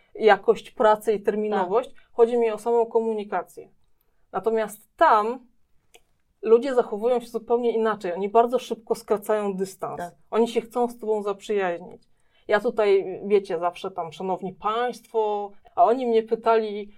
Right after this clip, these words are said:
Speaker 1: co jadłam na obiad, gdzie
Speaker 2: Mhm.
Speaker 1: mieszkam, jakie mam plany na wakacje, co tam u mojego psa.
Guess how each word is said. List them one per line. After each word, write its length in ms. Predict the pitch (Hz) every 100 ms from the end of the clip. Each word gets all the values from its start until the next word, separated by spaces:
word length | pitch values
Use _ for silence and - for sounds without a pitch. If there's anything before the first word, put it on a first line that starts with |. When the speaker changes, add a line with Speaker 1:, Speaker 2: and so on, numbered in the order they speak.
| _
Speaker 1:
co 140 | -
jadłam 340 | 214 202 196 208
na 160 | 196
obiad, 580 | 226 269 247 240 226 233
gdzie 200 | - -
Speaker 2:
Mhm. 200 | 208 226
Speaker 1:
mieszkam, 420 | 226 254 - 214 208
jakie 220 | 185 202
mam 180 | 190 196
plany 260 | 233 226
na 120 | 220
wakacje, 480 | 208 214 226 220 226
co 100 | 214
tam 180 | 202 196
u 20 |
mojego 360 | 185 180 180 214
psa. 500 | 214 - 226 226